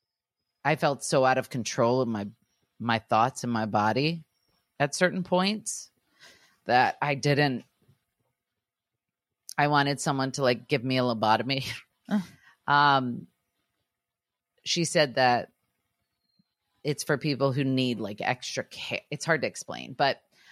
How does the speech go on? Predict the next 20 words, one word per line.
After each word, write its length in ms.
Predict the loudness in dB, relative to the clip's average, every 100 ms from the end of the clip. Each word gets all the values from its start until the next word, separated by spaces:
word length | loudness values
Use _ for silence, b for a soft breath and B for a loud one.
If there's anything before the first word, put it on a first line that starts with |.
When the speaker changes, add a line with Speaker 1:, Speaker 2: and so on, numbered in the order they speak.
| B
Speaker 1:
I 80 | -4
don't 140 | -4 -4
think 180 | -4
I'm 140 | -2 0
there, 200 | 0 -2
dude. 260 | -6 -8 -4
I 80 | -2
think 280 | -2 -6 -6
that 220 | -6 -2
now 220 | -2 -2
that 120 | 0
I 140 | 0 -2 -6
recognize 920 | -2 -2 -2 -6 -4 -4 -6 -8 -12 b b b b _
that 180 | -4 2
this 240 | 2 2 0
friggin' 480 | 0 2 0 -2 -6 _
medication 960 | -2 0 0 0 0 0 0 -2 -2 -4
turned 580 | -6 -2 0 0 -2 -2
me 260 | 2 4
into 880 | 4 2 -2 -4 -2 0 0 -4 -6